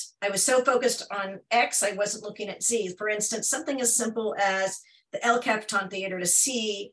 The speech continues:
a Disney or movie release and the incredible organ that plays, you know, before the big shows and the weekend shows, you know. So those kind of things, it was funny how they would just, like, pop into my mind and, like, "Oh," you know.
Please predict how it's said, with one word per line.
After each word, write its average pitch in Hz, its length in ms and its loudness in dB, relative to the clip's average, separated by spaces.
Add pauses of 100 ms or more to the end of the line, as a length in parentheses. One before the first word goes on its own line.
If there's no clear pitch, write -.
a 196 80 4
Disney 190 520 0
or 196 180 0
movie 196 240 2
release 190 420 2
and 202 160 -2
the 180 140 0 (180)
incredible 196 1000 2 (340)
organ 202 440 4 (260)
that 185 260 2
plays, 190 380 2
you 190 60 -2
know, 175 120 0
before 190 260 2
the 175 120 -2
big 180 180 -2
shows 170 300 -2
and 175 80 -6
the 175 40 -4
weekend 175 360 -4
shows, 185 340 -2
you 202 80 -6
know. 185 220 -2 (280)
So 208 600 4 (220)
those 269 260 8
kind 415 220 4
of 277 60 0
things, 254 340 4
it 214 120 2
was 214 200 0
funny 339 280 4
how 196 180 4
they 196 180 0
would 196 160 -6
just, 196 240 -2
like, - 180 -2 (180)
pop 285 300 0
into 214 220 -2
my 185 140 0
mind 196 440 4
and, 190 80 -6
like, 185 220 -8
"Oh," 233 500 2
you 202 100 -4
know. 180 80 -6